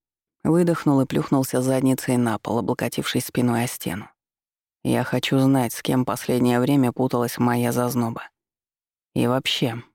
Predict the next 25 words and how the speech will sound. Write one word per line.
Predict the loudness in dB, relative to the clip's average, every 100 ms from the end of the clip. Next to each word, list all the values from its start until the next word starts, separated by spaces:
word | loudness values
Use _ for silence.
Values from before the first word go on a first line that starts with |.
| _
как | -6 -4 2
именно | 4 4 4 2
она | 0 0
жила | 0 0
все | -2 -4
эти | -4 -2
четыре | -4 -2 0 2
года?» | 0 0 -4 -12 _ _ _ _ _
«Зачем?» — | -2 0 -2 0 2 2 -2 _ _ -2
резонно | 0 2 2 0
спросил | -2 -4 -6 -2 -2
Аслан. | -2 -6 -8 -8 _ _ _ _ _ _ _ _ _ _
«Она | 2 2
сейчас | 2 -2 -2 -2 2
у |
меня». | 2 2 -2 -12 _ _ _ _ _ _ _ _ _ _ _ _ _
Потёр | -4 -2 -2
пальцами | 0 -2 0 2 4
переносицу, | 2 2 2 2 -4 -6 -6
стыдясь | -2 -2 -2 -2
своей | -2 -2
слабости | -2 -4 -4 -6 -6
перед | -2 0 0
этой | 0 0
девчонкой. | -2 -4 -4 -6 -10 -20